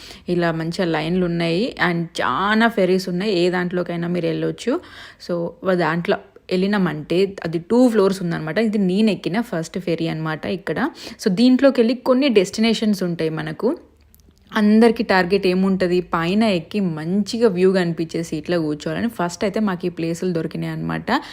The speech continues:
So, ఇక్కడ నుంచి స్టార్ట్ అవ్వగానే మనకు ఫస్ట్, ఫస్ట్ ది ఫేమస్ సిడ్నీ ఒపేరా హౌస్ కనిపిస్తుంది. So, ఇది ఫెర్రీ రైడ్ కొన్ని డెస్టినేషన్స్‌లో ఆపి మనం చూసుకొని మళ్ళీ రిటర్న్‌లో వేరే ఫెర్రీస్ ఎక్కి కూడా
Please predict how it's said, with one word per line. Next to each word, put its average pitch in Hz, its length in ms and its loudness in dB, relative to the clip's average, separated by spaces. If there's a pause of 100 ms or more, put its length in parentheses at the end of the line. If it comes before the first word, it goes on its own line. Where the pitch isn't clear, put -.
(480)
So, 175 200 2 (120)
ఇక్కడ 220 280 2
నుంచి 208 180 0
స్టార్ట్ 175 380 0
అవ్వగానే 196 500 2
మనకు 190 340 -2
ఫస్ట్, 220 480 0
ఫస్ట్ 196 400 -2
ది 180 160 0
ఫేమస్ 277 920 0
సిడ్నీ 190 320 -2
ఒపేరా 180 460 0
హౌస్ 170 260 -2
కనిపిస్తుంది. 175 460 -2
So, 254 160 0
ఇది 277 260 2
ఫెర్రీ 196 200 6
రైడ్ 240 220 4
కొన్ని 254 220 4
డెస్టినేషన్స్‌లో 214 800 2 (160)
ఆపి 165 180 0
మనం 208 240 2
చూసుకొని 190 600 -2 (100)
మళ్ళీ 190 260 2
రిటర్న్‌లో 196 420 2
వేరే 180 280 2
ఫెర్రీస్ 180 360 -2
ఎక్కి 170 160 -6
కూడా 175 200 -2